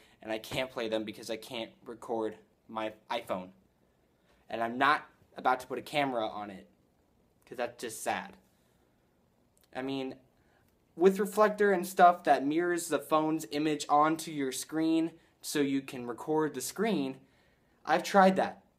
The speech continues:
And when you play games, it lags so bad that the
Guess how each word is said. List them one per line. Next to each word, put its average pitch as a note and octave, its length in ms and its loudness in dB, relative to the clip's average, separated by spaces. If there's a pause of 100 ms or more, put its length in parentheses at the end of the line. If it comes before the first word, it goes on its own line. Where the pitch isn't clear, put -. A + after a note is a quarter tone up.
(580)
And D3 380 -2 (240)
when D#3 160 -2
you D3+ 80 -4
play E3 240 2
games, E3+ 560 0
it D3+ 160 -2
lags D3+ 480 6
so E3+ 640 2
bad C#3+ 680 4 (260)
that - 260 0 (200)
the C3 200 2